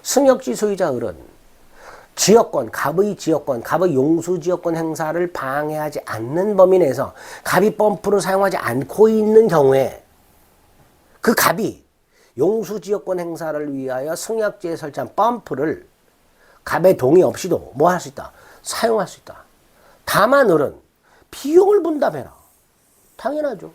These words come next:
비용 분담해야죠. 갑수요 펌프를 제가 썼으니까. 그게 삼백 조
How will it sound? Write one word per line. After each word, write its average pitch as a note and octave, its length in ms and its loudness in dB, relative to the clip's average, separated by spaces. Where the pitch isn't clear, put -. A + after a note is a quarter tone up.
비용 G3 220 -4
분담해야죠. F#3+ 640 -12
갑수요 E3+ 460 -6
펌프를 D#3+ 440 -6
제가 C#3 140 -10
썼으니까. - 680 -12
그게 A#2 160 -10
삼백 - 420 -8
조 G#3+ 260 4